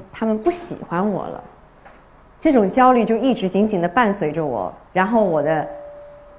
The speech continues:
因为这个我就会更用力去奔跑。我可以说是我们台里面我觉得还算是最认真的一个人，最努力的一个人。我那个时候一个礼拜，嗨，拿着箱子的女孩儿。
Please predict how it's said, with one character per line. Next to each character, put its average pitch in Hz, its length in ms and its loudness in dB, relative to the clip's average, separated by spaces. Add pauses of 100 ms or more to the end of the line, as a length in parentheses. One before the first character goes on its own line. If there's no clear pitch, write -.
(160)
因 196 120 8
为 370 140 8
这 285 180 4
个 196 140 6
我 147 120 2
就 180 120 0
会 233 100 4
更 233 200 2
用 226 180 0
力 190 100 0
去 165 140 -8
奔 196 240 -2
跑。 - 300 -10 (520)
我 214 160 4
可 254 200 2
以 320 120 2
说 294 200 0
是 294 120 -2
我 233 140 2
们 165 180 -2
台 170 280 -6
里 214 120 -2
面 175 160 -2
我 147 140 -4
觉 147 220 -8
得 180 80 -4
还 196 160 -8
算 240 160 -4
是 240 100 -2
最 240 240 -2
认 233 220 0
真 247 200 0
的 226 80 0
一 165 220 -4
个 170 80 -4
人， 165 180 -2
最 285 160 0
努 175 200 0
力 247 160 2
的 175 80 2
一 165 160 -2
个 175 60 0
人。 135 380 -4 (400)
我 214 120 0
那 285 100 2
个 269 80 4
时 269 100 -6
候 226 120 0
一 240 80 -2
个 254 100 0
礼 208 160 0
拜， 180 300 -2
嗨， 196 280 -4 (520)
拿 170 100 -6
着 185 80 -2
箱 214 220 -4
子 202 60 -4
的 190 40 -2
女 160 140 -6
孩 160 160 -14
儿。 - 60 -16